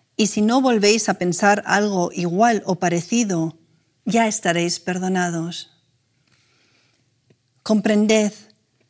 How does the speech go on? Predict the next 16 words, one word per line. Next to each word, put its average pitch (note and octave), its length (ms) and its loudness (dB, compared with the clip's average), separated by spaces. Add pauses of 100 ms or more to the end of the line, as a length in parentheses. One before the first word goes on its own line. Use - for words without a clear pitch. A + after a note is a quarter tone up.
(160)
si - 160 2
habláis A3+ 460 4
a A#3 60 6
vuestro G#3 400 2
prójimo G#3+ 540 2
de F#3+ 60 2
vuestros F3+ 400 0
pensamientos G3 800 0
humanos, F#3+ 640 0 (520)
podéis G3 500 2
eventualmente G#3 1120 2 (360)
tocar A3+ 420 2
en A3 160 2
él G#3 240 0
aspectos A#3+ 760 -2
humanos G3+ 540 0